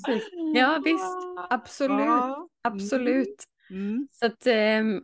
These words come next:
Speaker 1: ja, och det där tror jag, jag tror det kommer vara verkligen en fortsatt fråga,
Speaker 2: Mm.
Speaker 1: eh, till, till oss, hur vi än en gång då förhåller oss till det här.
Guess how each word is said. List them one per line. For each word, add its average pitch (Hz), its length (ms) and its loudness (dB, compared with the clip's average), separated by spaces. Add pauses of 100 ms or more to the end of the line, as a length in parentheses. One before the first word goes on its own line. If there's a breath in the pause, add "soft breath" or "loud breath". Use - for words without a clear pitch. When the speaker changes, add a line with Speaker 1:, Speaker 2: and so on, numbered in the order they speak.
Speaker 1:
ja, 254 440 0
och 226 140 0
det 233 100 2
där 220 240 0
tror 311 240 -6
jag, 226 320 0
jag 180 120 -2
tror 320 140 -4
det 311 80 0
kommer 214 260 -4
vara 196 280 -6
verkligen 214 460 -4
en 196 100 -2
fortsatt 233 500 -4
fråga, 247 600 -2 (480 soft breath)
Speaker 2:
Mm. 180 200 -8 (480)
Speaker 1:
eh, - 80 -16
till, 196 560 0
till 202 340 -2
oss, - 520 -4 (100)
hur 208 340 -2
vi 190 520 -2 (100)
än 202 180 0
en 190 100 -2
gång 196 220 -2
då 190 100 -4
förhåller 185 500 -4
oss - 140 -8
till 208 200 -6
det 196 80 -10
här. 202 140 -4